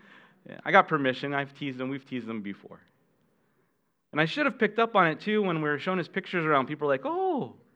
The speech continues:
yeah, that's a, that's a baby, you know." <laughs> "That's a, that's a baby boy right there." <laughs> Like, "Yeah." <laughs> No, every child is beautiful in the eyes of the Lord.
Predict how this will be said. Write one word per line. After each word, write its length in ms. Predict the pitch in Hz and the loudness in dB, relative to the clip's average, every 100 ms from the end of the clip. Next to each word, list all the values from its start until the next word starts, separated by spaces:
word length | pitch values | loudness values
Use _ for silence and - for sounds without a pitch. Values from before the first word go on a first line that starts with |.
| _ _ _ - | _ _ _ -6
yeah, 240 | 214 311 | -4 -2
that's 280 | 214 220 - | -4 -6 -14
a, 80 | 190 | -12
that's 200 | 175 - | -12 -10
a 60 | 285 | -8
baby, 500 | 349 359 277 - - _ - | -4 -2 -2 -6 -14 _ -12
you 100 | 120 | -6
know." 160 | 123 - | -6 -2
<laughs> 0 | 196 170 - 202 190 185 - - - | 0 0 0 -2 -4 -8 -12 -20 -16
"That's 220 | 143 151 202 | -14 -12 -12
a, 60 | 233 _ | -14 _
that's 180 | 143 139 | -10 -8
a 40 | |
baby 280 | 190 302 294 | -8 -6 -4
boy 240 | 285 349 339 | -4 -2 0
right 200 | 262 247 | 0 4
there." 360 | - 160 127 - - | 4 4 2 -8 -20
<laughs> 180 | - - | -20 -14
Like, 160 | 151 | -6
"Yeah." 320 | 392 440 403 175 - - | -4 -2 -2 -4 -12 -12
<laughs> 720 | 220 - 170 - 143 151 156 - - - - - _ _ _ - - - - - - _ _ _ _ - | -12 -10 -10 -4 -2 -2 -6 -12 -18 -20 -20 -20 _ _ _ -20 -20 -20 -20 -20 -20 _ _ _ _ -4
No, 60 | 110 | 4
every 420 | 143 214 226 240 | 6 6 4 2
child 380 | - 175 151 135 | 4 8 8 6
is 120 | 120 | 0
beautiful 480 | 110 117 113 - 110 | -2 -2 -2 -4 -4
in 80 | 101 | -4
the 140 | 98 | -4
eyes 320 | 95 90 87 | -6 -8 -10
of 80 | 92 | -14
the 80 | 87 | -16
Lord. 220 | 82 | -16